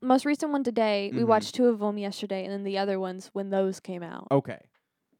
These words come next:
Speaker 2: Okay, so we already talked about those. So these, these last few episodes, I'll put you on the spot. What happened?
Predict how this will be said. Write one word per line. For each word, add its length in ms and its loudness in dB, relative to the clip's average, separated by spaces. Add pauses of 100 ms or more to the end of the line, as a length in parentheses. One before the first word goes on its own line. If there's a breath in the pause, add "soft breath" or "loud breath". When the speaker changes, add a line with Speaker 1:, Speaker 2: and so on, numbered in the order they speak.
(200)
Speaker 2:
Okay, 220 -16
so 560 -8 (1120)
we 100 0
already 140 2
talked 300 0
about 320 -2
those. 500 0 (140)
So 240 2
these, 340 -6 (1040)
these 280 0
last 320 0
few 220 2
episodes, 680 -4 (2500 soft breath)
I'll 100 0
put 180 2
you 60 2
on 80 0
the 60 -4
spot. 400 0
What 180 0
happened? 500 -6